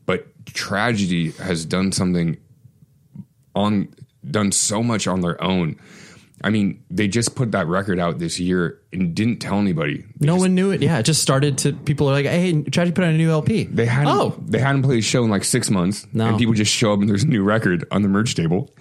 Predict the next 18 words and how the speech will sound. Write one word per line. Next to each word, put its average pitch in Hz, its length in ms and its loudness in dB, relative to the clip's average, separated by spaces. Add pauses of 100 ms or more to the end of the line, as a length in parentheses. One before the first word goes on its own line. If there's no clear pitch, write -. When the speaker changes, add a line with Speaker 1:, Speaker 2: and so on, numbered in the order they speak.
(120)
Speaker 2:
It's 131 340 0
Speaker 1:
And 120 220 2
then, 107 40 2 (100)
Speaker 2:
unbelievable. 95 360 -4
Speaker 1:
and 120 160 2
it's 123 140 0
all 123 280 2
over 139 120 2
the 135 80 2
place. 90 400 -2
Speaker 2:
Yeah. 135 300 2 (420)
Speaker 1:
But 113 140 0
his 127 200 2
voice 104 680 0 (1080)
as 92 160 -2
a - 20 -2
backup 80 300 -2 (320)
vocalist 85 600 -4